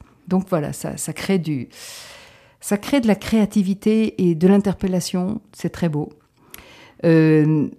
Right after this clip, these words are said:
notre ami, euh, Eden, qui est aussi chartrain, donc viendra et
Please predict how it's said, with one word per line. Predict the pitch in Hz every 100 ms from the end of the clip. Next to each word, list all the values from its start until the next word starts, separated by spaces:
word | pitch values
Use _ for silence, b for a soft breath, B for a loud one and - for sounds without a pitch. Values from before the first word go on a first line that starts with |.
| -
notre | 180 190 196
ami, | 202 208 214 202 -
euh, | 165 151 151 139 135 127 120 120 -
Eden, | 170 170 170 160 131 123 _ - -
qui | - 160 151
est | 135 123 113 -
aussi | - - 147
chartrain, | - - - 202 285 330
donc | 175 170
viendra | 170 170 165 175 175
et | -